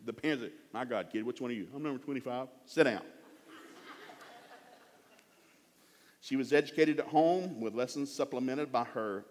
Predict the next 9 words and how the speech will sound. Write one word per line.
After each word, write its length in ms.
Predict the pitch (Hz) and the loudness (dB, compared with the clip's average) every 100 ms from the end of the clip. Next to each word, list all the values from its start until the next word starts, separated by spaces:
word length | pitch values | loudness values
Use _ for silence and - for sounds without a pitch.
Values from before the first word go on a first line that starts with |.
| - | -10
intellectual 600 | - 123 117 120 117 113 107 | -10 -6 -2 -2 -4 -6 -6
atmosphere 460 | 123 110 - 113 | -6 -8 -6 -6
'cause 160 | 120 98 | -6 -10
her 60 | |
father 260 | - 104 101 | -4 -4 -2
had 140 | 98 101 | -4 -4
many 100 | 98 | -8
scholar 300 | - 101 98 | -6 -6 -4
visitors. 400 | 104 - 113 | -6 -6 -10